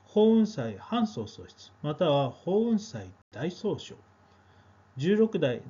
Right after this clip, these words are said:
座坊祭玄木宗室、または座坊祭お家元。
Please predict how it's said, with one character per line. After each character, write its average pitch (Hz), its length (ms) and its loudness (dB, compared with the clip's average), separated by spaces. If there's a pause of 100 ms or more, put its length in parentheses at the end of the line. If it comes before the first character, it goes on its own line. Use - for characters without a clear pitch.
座 143 180 0
坊 214 160 2
祭 131 260 -4
玄 185 200 -2
木 135 240 -6
宗 85 180 -14
室、 - 240 -20 (100)
ま 151 140 -6
た 180 120 4
は 156 300 4
座 123 160 -6
坊 214 200 2
祭 98 300 -10 (160)
お 101 100 -10
家 175 180 0
元。 139 320 -8